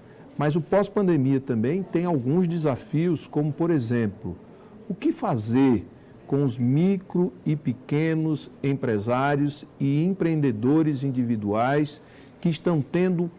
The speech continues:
muitas dificuldades para acessarem crédito, para manter os seus negócios. Essas empresas vão fechar. A gente sabe que esse setor emprega vinte e sete por cento da força de trabalho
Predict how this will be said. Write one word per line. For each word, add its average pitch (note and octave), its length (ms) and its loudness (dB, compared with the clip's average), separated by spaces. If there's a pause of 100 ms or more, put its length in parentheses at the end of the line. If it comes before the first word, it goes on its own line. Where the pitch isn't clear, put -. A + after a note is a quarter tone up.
(120)
muitas D#3+ 920 4
dificuldades C#3+ 1080 -2 (140)
para D#3 500 0
acessarem D3 920 -2 (480)
crédito, A#2 720 2 (320)
para C#3+ 240 4
manter D3 500 4
os C#3 120 0
seus C3+ 160 0
negócios. G#2 800 -2 (500)
Essas D#3 400 2
empresas B2+ 480 2
vão A#2 160 -4
fechar. C#3+ 640 -2 (480)
A A#2 60 0
gente B2 180 -2
sabe D3 260 2
que - 120 0
esse C#3+ 160 -4
setor D3 560 2 (260)
emprega C#3+ 480 2
vinte C#3+ 480 0
e D#3 60 0
sete D3+ 480 0
por C3+ 160 -4
cento D3 440 -2
da B2 140 -2
força B2+ 460 -2
de G#2 100 -8
trabalho E2+ 520 -4